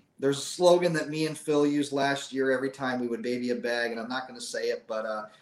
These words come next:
I tell myself that a few times in the adjustment period. But, um, now, um, it, they feel, they feel great. I'm very confident with the bag. Definitely gonna have to be on my A game 'cause in the past the boards have been on the slower side. But,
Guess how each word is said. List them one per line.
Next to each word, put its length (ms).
I 40
tell 220
myself 540
that 160
a 80
few 180
times 500
in 60
the 120
adjustment 440
period. 400
But, 200
um, 420
now, 580
um, 640
it, 160
they 120
feel, 300
they 140
feel 200
great. 240
I'm 120
very 160
confident 480
with 120
the 80
bag. 380
Definitely 300
gonna 120
have 120
to 40
be 120
on 80
my 120
A 200
game 320
'cause 440
in 80
the 80
past 400
the 60
boards 320
have 100
been 160
on 120
the 60
slower 320
side. 480
But, 200